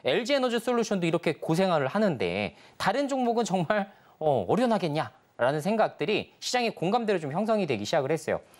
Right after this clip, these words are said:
시장의 센티가 좋지 못할 수밖에 없다라는 이야기가 되겠습니다. 자, 게다가 정치적인 불확실성도 우리가 배제하기는 어렵습니다. 왜? 사실상, 아, 신재생 에너지 그리고 전기차 시장을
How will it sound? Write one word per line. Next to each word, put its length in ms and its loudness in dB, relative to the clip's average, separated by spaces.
시장의 320 0
센티가 640 0
좋지 340 -4
못할 400 -2
수밖에 560 -4
없다라는 800 0
이야기가 340 -2
되겠습니다. 640 -8
자, 140 -2
게다가 280 2
정치적인 640 -2
불확실성도 680 0
우리가 240 2
배제하기는 500 -2
어렵습니다. 640 -2
왜? 320 -2
사실상, 720 -2
아, 140 0
신재생 560 0
에너지 500 0
그리고 140 0
전기차 560 0
시장을 460 -2